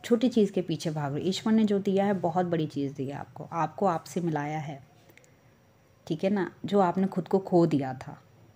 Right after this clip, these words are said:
आपने इनर वर्क करके खुद को पा लिया। ये सबसे इंपॉर्टेंट है जर्नी का पार्ट।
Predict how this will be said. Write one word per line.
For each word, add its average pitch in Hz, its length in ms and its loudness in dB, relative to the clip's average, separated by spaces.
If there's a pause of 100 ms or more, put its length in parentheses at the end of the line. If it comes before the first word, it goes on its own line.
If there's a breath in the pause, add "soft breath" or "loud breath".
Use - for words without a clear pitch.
(2000 loud breath)
आपने 185 320 2
इनर 175 120 6
वर्क 170 220 2
करके 160 360 0
खुद 190 240 0
को - 140 0
पा 147 200 2
लिया। 123 280 -2 (1200 soft breath)
ये 247 120 6
सबसे 220 300 0
इंपॉर्टेंट 170 520 2
है 175 120 0
जर्नी 151 320 0
का 165 140 0
पार्ट। 131 320 -4